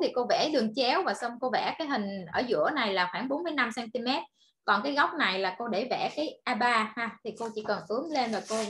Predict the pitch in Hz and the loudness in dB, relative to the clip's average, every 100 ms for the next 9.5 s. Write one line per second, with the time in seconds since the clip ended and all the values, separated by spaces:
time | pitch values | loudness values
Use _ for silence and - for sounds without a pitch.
0 | 214 - - - 262 240 233 202 226 311 | -6 -6 -4 -4 -2 -2 -2 0 0 0
1 | 233 170 185 339 - 339 240 202 233 226 | 0 0 0 0 -2 0 2 2 0 0
2 | 220 - 240 220 190 190 175 _ _ _ | -6 -4 -2 -2 -4 -6 -10 _ _ _
3 | _ - 302 294 190 220 240 208 226 175 | _ -6 -6 0 -2 0 0 2 4 4
4 | 294 262 269 196 233 220 180 _ _ _ | 4 0 2 2 2 0 -2 _ _ _
5 | _ _ _ _ _ _ _ _ _ _ | _ _ _ _ _ _ _ _ _ _
6 | _ _ _ _ _ _ - 254 262 190 | _ _ _ _ _ _ -8 -6 -2 -2
7 | 220 262 160 - _ _ _ _ _ _ | -2 -4 -6 -12 _ _ _ _ _ _
8 | _ _ _ - 285 202 175 170 262 - | _ _ _ -4 -2 0 0 0 -2 -4
9 | _ - 285 180 214 | _ -8 0 0 0